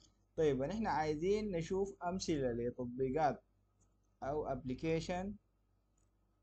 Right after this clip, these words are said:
آه، او تطبيقات بتاعت موبايل او مواقع لاقتكم في حياتكم بتطبق مفهوم التعليم،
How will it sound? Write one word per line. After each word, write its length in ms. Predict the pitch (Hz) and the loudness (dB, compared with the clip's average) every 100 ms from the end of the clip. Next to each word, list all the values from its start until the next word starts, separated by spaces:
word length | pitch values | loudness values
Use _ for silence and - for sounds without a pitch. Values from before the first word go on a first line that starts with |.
| - | -12
آه، 260 | 131 131 127 135 | -8 -6 -4 0
او 120 | 165 | 0
تطبيقات 540 | 165 143 123 131 147 147 | 2 0 0 2 2 2
بتاعت 360 | 131 123 123 123 | 0 0 0 0
موبايل 680 | 127 127 143 151 147 147 143 _ 143 | 0 0 2 2 2 -2 -6 _ -6
او 120 | 143 | -4
مواقع 540 | 139 131 151 151 131 | -2 0 2 2 0
لاقتكم 500 | 123 120 131 147 139 | -2 -2 -2 -6 -10
في 140 | 131 135 | -12 -6
حياتكم 540 | 135 147 160 180 180 - _ _ _ _ | -2 0 -2 -8 -10 -12 _ _ _ _
بتطبق 500 | 131 131 170 160 156 | -6 -2 0 0 0
مفهوم 560 | 147 139 127 - 131 123 | -2 -2 -4 -4 -2 -2
التعليم، 800 | 117 - 120 135 156 175 180 | -4 -2 -2 0 0 -2 -4